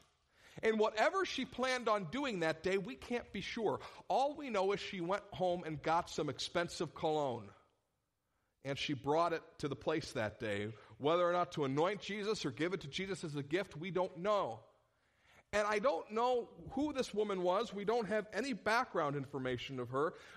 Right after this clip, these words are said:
But I wonder if she had planned this outrageous display or if it just came about.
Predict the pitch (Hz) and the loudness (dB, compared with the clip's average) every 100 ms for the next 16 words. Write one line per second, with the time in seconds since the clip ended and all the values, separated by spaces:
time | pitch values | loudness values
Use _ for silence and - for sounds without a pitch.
0 | - 214 226 214 294 349 339 262 - 240 | 0 4 6 4 2 2 4 2 2 2
1 | 226 - 262 277 254 175 160 165 160 147 | 0 0 0 2 2 0 2 2 2 2
2 | 151 147 147 156 - - 175 185 175 180 | 2 0 -4 -6 -6 2 4 4 2 0
3 | - 208 - - 190 170 165 135 117 | 0 -2 -2 -2 0 4 4 2 0